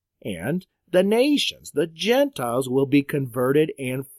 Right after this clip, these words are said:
flow in and be part of it. So in Isaiah twenty-five, verse six, he says that Yahweh of hosts will make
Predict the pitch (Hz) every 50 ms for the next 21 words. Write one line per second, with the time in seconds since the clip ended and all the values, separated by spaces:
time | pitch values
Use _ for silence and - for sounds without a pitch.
0 | - - 135 127 135 131 131 147 175 185 147 113 98 110 139 160 - 160 165 160
1 | 131 151 180 - _ - 196 214 240 285 262 170 120 - - _ _ _ _ _
2 | _ _ _ _ _ _ _ _ _ _ _ _ _ _ _ _ _ _ _ _
3 | _ _ - - 175 160 147 139 139 139 131 147 139 135 - - 143 135 131 127
4 | - - 131 127 127 123 110 117 120 113 113 - - - - - - - - 131
5 | 123 - - 131 127 135 156 147 - - 139 143 - - - _ _ _ _ _
6 | _ _ 127 117 151 165 180 202 214 214 214 202 196 180 - 175 180 180 185 180
7 | - - 151 151 151 147 147 143 147 156 160 165 160